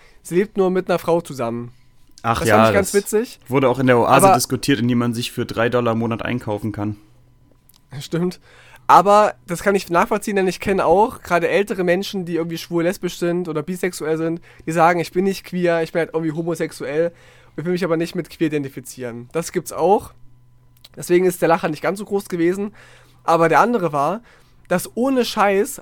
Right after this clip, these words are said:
Speaker 1: Alice Weidel sich im A-, im Sommerinterview im A R D Fernsehen mit dem, mit Nazi-Deutschland solidarisiert hat. Das fand ich ja krass. Sie hat ohne Scheiß gesagt, dass der achte Mai für sie kein Feiertag ist,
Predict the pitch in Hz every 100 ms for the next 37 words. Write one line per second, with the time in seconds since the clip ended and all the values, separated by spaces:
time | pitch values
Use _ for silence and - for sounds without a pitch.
0 | - - 220 240 - 185 208 165 175 -
1 | - 160 160 - 156 - - 170 160 143
2 | 208 214 185 160 170 165 139 170 156 -
3 | 156 175 240 165 147 151 156 175 214 -
4 | - _ _ - 175 185 165 156 _ _
5 | _ 170 170 175 170 233 240 175 165 170
6 | 156 156 147 139 139 143 139 135 131 _
7 | _ _ _ _ _ _ _ - 202 -
8 | 196 180 151 139 139 135 - _ _ _
9 | _ _ - 185 196 254 247 196 185 208
10 | 180 185 185 202 - - - 175 175 151
11 | - - 185 202 196 202 170 202 226 226
12 | 180 151 147 180 -